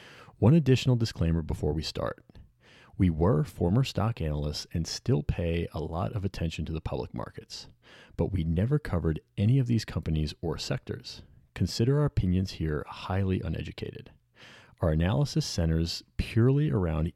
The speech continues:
each company's efforts in A I and not fundamentals of the underlying business. Do your own diligence prior to any investment decision.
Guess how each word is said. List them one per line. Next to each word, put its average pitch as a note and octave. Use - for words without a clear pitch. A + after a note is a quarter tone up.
each D3
company's C#3
efforts -
in C#2
A D#2
I A2
and D#2
not F#2
fundamentals F#2
of E2+
the -
underlying D#2
business. -
Do G#2
your B2+
own F#2+
diligence D#2
prior D#2+
to -
any D2+
investment -
decision. -